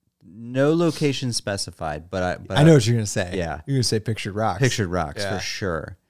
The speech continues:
Speaker 1: It's, it's forty miles
Speaker 2: Pi-,
Speaker 1: flat.
Speaker 2: Pictured Rocks is the best trail. If you're just getting into backpacking or, like, <clears throat> if you're taking someone, if you, Pictured Rocks is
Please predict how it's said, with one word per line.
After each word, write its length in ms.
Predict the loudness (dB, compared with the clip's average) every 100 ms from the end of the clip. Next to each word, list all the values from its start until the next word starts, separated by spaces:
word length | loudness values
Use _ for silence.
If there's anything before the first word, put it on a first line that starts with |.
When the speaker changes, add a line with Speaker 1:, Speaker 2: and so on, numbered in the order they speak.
| _ -8
Speaker 1:
It's, 220 | -6 -4
it's 220 | -6 -8
forty 300 | -2 0 0
miles 800 | 0 -2 0 0 0 -2 -8 -12 _ _ _ _ _ -12
Speaker 2:
Pi-, 60 |
Speaker 1:
flat. 420 | -4 2 2 0 0
Speaker 2:
Pictured 380 | 2 2 -2 2
Rocks 680 | 2 4 2 -2 -8 -12 -16 _ -4
is 300 | -2 -2 -4
the 160 | -6
best 560 | -8 -8 -6 -4 -6 -8
trail. 760 | -6 -4 -4 -4 -6 -8 -10 -14 _ _ _ _ _ -8
If 140 | 2
you're 120 | 4
just 220 | 4 2
getting 240 | 6 6 6
into 160 | 4
backpacking 760 | 4 4 4 0 0 0 -2 -2
or, 140 | -2
like, 320 | -2 -2 -4 _ _
<clears throat> 80 |
if 240 | -10 -8 -2
you're 80 | -2
taking 340 | 2 2 2
someone, 300 | 0 0 0
if 200 | -2 -4 -8
you, 40 | _ -20 _ -2
Pictured 340 | 0 2 6
Rocks 300 | 8 6 4
is 100 | -2